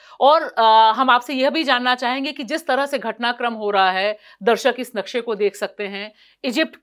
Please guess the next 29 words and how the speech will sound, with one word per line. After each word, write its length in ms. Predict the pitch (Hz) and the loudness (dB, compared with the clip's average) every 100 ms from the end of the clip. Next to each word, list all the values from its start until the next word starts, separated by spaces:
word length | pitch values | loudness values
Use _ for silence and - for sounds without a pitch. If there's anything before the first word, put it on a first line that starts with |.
| _ | _
ने 180 | 254 262 | 0 0
अपनी 220 | 254 247 | 0 -6
सेना 320 | - 226 240 | -6 -2 0
भेजी, 540 | 220 226 214 233 233 _ _ _ _ | 0 -4 -4 -8 -10 _ _ _ _
उस 160 | - 226 | -12 -4
सेना 280 | 226 226 226 | -4 -2 -2
को 200 | 240 233 | -2 -4
कुछ 480 | - 269 - - - _ - | -4 -8 -8 -12 -16 _ 0
एक 240 | 285 339 | 2 2
सेक्शन 380 | - 254 269 240 | 0 -2 -4 -4
ने 320 | 240 240 254 _ _ 196 | -4 -6 -8 _ _ -2
वहाँ 180 | 202 | 0
पे, 240 | 208 220 220 | 0 -2 -4
अ, 360 | - 208 196 - | -4 -4 -4 -4
उसको 180 | - - | -4 0
अरेस्ट 340 | 202 233 233 | 0 -2 -4
किया, 360 | 247 214 214 208 | -4 2 2 2
फिर 240 | 247 240 | 0 2
वापस 360 | 220 202 233 233 | 2 2 -2 -6
उसकी, 380 | 220 240 240 226 | -12 -12 -10 -10
अ, 80 | - | -4
रिहाई 540 | 208 196 208 208 233 | -2 -2 2 2 2
हुई। 320 | 233 220 240 240 - _ | -2 -6 -8 -14 -20 _
ये 200 | 254 403 | 2 2
सब 200 | 415 370 | 4 0
जो 120 | 262 311 | 0 -2
चल 240 | 269 233 | 0 0
रहा 240 | 208 196 | 2 2
है, 420 | 202 202 269 - | 2 0 -2 -8